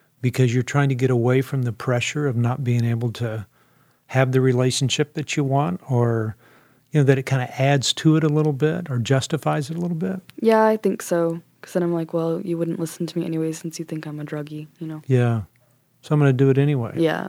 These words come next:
Speaker 1: And, and that takes you away from the bad feelings that you have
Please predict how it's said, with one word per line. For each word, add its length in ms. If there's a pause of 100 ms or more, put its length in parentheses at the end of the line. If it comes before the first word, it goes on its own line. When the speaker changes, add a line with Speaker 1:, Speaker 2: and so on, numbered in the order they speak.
(120)
Speaker 1:
And, 580
and 160
that 180
takes 280
you 120
away 300
from 320
the 100
bad 320
feelings 460
that 60
you 140
have 500